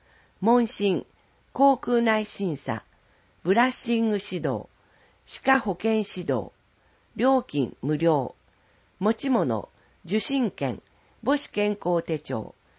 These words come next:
健康保険証、または被保護証明書。どちらの検診も、市指定歯科医療機関に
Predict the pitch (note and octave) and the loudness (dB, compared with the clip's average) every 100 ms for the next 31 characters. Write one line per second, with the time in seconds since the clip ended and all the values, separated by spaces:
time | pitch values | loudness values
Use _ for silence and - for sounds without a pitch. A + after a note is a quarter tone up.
0 | _ - B3+ B3+ A#3 A#3 G#3+ G#3 G3 F#3 | _ 2 2 2 2 2 2 -2 -2 -2
1 | F#3 - E3 D3 - _ - F#3+ A3 B3 | -2 -2 -2 -2 -6 _ -6 -4 -2 0
2 | D3+ C#3+ - _ _ - A#3 - _ - | 0 -2 -6 _ _ -4 -4 -4 _ -4
3 | G3+ B3+ B3 G#3+ G3 F#3+ F3 E3 - C3+ | 2 2 2 0 0 0 -2 -2 -4 -6
4 | - _ _ _ _ _ _ _ _ _ | -6 _ _ _ _ _ _ _ _ _
5 | _ _ _ B3 D#4 C#4 A#3+ F3+ D3 F3+ | _ _ _ 0 0 2 2 2 0 0
6 | F3+ - E3 D#3 C#3+ C3+ - _ _ - | -2 -2 -4 -2 0 -2 -6 _ _ -6
7 | A#3+ - - - C4+ C4+ C4 - A#3+ A#3 | -4 -4 -6 -4 0 2 0 -2 0 0
8 | A3+ A3+ A3 - - E3+ D3+ C3 A#2+ | 2 2 0 -4 -4 -2 0 0 -2